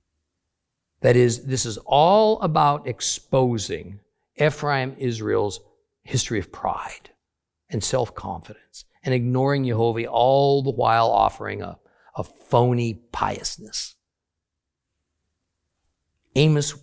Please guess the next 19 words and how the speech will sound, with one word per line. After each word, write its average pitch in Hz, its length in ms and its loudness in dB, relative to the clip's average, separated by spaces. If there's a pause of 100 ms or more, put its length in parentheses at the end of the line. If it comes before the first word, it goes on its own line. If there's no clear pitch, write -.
was 101 160 -8
not 92 160 0
impressed, - 600 -10 (880)
and 160 260 -4 (100)
neither 104 240 -2
was 98 200 -6
Jehovah. 92 320 -14 (2000)
So - 160 2
despite 165 460 2
how 185 120 2
wonderful 143 520 -2
and 107 100 -8
intelligent 139 760 -4
and 101 180 -10
self-reliant 127 1000 0
Israel 120 340 -4
might 104 320 -4 (240)
think 160 400 0
themselves, 170 840 -4